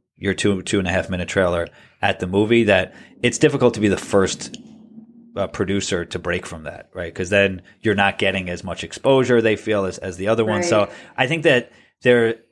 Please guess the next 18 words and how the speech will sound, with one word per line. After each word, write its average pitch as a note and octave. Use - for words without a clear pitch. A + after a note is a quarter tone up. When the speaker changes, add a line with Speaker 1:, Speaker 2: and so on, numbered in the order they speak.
Speaker 1:
I, B2
I C3+
don't D3+
know D3+
if -
that's C3+
the, A#2
uh, G2+
that, C3
that's C#3
not C3+
indicative A#2
of F2+
best A2+
practice C#3
or G2+
what A2
even A#2